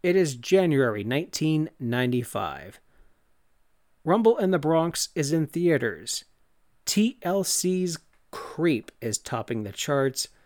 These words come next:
And The Simpsons airs season six, episode twelve, Homer the Great. The Stonecutters episode, guest starring Patrick Stewart.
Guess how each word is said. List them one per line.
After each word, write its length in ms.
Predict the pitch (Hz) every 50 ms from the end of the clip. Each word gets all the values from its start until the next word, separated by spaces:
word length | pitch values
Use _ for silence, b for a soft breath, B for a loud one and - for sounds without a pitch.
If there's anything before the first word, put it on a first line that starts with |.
| _ _ _ _ _ _ _ _ _ _ -
And 240 | 156 131 120 107 104
The 60 | 107
Simpsons 600 | - - - 220 254 220 - - 220 214 196 - - _ _ _ -
airs 480 | 139 135 135 135 135 131 135 127 - - _ _ _ _ _ _ _ _ _
season 440 | - - 202 214 208 175 175 170 139
six, 560 | - - 131 120 117 - - - - - - _ _ _ _ _ _ -
episode 600 | 170 165 - 165 - - - 151 143 127 120 -
twelve, 600 | - - - 120 120 120 120 117 117 117 117 120 - - - - - - _ _ _ _ _ _
Homer 480 | _ - - 139 147 143 143 143 135
the 100 | 123 127
Great. 500 | 117 120 117 107 - - _ - - - - _ _ _ _ _ _ _ _ _ _ _ _ _ _
The 80 | - 143
Stonecutters 840 | - - - 202 202 190 165 139 - - 147 135 117 117 113 - - _
episode, 640 | - 120 - - 104 - - - 117 104 98 98 110
guest 260 | - 120 117 - -
starring 440 | - - - 120 117 117 117 113 110
Patrick 420 | - - 120 107 95 - - -
Stewart. 560 | - - - - 131 101 71 - - - -